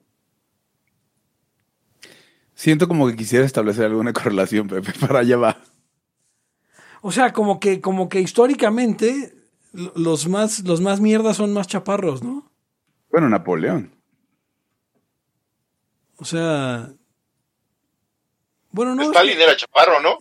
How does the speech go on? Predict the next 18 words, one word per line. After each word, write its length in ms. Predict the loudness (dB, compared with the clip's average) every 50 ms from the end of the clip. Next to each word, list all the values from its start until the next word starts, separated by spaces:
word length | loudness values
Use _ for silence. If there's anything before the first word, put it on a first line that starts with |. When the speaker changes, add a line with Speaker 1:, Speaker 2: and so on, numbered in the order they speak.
| _ -16 -20 -18 -10
Speaker 2:
yo 180 | -4 0 2 2
no 120 | 2 2
consideraría 640 | 2 0 0 0 0 2 2 4 4 2 2 -2 -4
a 20 |
Juárez 500 | -2 -2 -2 -2 0 -2 -4 -6 -6 -6
mierda, 440 | -6 -4 -4 -4 -4 -4 -4 -4 -4
la 140 | -4 -4 -6
neta. 400 | -6 -8 -8 -10 -12 -14 -14 _ _ _ _ _ _ _ _ _ _ _ _ _ _ _ _ _ _ _ _ _ _
Lenin 400 | 0 2 4 6 6 6 6 4
era 140 | 4 2 2
chaparro, 400 | 0 -2 0 2 0 0 0 -2
Stalin 340 | -2 -2 -4 -4 -2 -2 -2
no 100 | -2 -4
sé. 260 | -4 -6 -8 -8 -10 -14 _ _ _ _ _ _ _ _ _ _ _ _ _ _ _ _ _ _ _ _
Speaker 3:
Stalin 280 | _ -2 0 0 0 -2
también. 440 | -4 -2 0 0 0 0 0 -2 -6 _ _ _ _ _ _ _ _ -20 -20 _ _ _ _ _
Speaker 2:
Stalin 400 | -20 -14 -10 -8 -6 -4 -4 -4
medía 760 | -2 -2 -2 0 0 0 0 0 -2 -4 -4 -6 -8 -10 -14